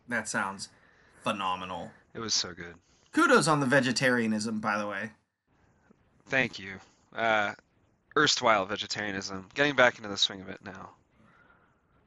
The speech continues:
Speaker 1: I always tell myself I'm gonna do it. Like, I, I've gone big spells of not eating meat and just eating, like, just a lot of vegetables and fruit, and it's always fine, but then, like, I just break down and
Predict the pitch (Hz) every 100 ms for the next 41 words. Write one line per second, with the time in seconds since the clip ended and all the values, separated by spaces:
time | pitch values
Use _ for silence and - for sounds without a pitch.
0 | _ 123 180 202 151 151 139 127 123 110
1 | 110 113 104 104 101 90 82 107 107 -
2 | - _ - 127 - - - _ _ _
3 | - 147 156 156 160 147 135 - - 113
4 | 143 143 143 - 120 113 104 98 95 -
5 | 110 110 104 101 92 - _ _ _ _
6 | _ _ 120 117 113 120 113 110 107 104
7 | 95 - 110 110 - 117 110 107 107 104
8 | 95 - _ _ 123 - - _ _ -
9 | 123 117 113 113 110 107 - 113 110 107
10 | 107 113 101 - - 117 117 - 135 143
11 | 135 - 120 113 110 113 117 120 107 110
12 | 113 107 107 - - 120 107 110 110 104
13 | 98